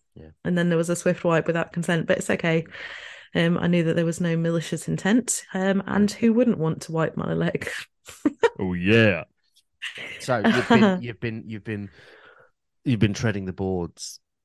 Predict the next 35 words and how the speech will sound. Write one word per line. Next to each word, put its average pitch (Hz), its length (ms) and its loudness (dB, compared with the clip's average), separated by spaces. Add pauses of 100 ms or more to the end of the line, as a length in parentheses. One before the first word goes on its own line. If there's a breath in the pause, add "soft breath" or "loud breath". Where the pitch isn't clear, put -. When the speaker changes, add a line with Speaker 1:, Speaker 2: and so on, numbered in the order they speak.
(160)
Speaker 2:
Yeah. 180 500 2
Last 277 360 4
night 285 220 2
I 170 60 0
did 170 160 -4
a - 20 -4
gig 180 380 0
and 208 100 0
I 226 100 4
was 226 140 4
on 233 100 4
an 220 120 2
actual - 400 -4
stage - 560 0
with 196 140 0
a 185 40 -2
barrier. 185 560 0
Just - 280 -6
to, 175 180 0
it 196 80 4
was 196 140 2
like 202 160 2
a - 40 -20
condom 190 400 2
between 165 280 -2
me 170 80 -2
and 165 220 -2
the 175 100 0
audience. 170 580 -2 (500 loud breath)
And 208 100 2
I 233 40 6
had 247 140 4
a 247 40 6
green 269 520 4
room. 165 520 4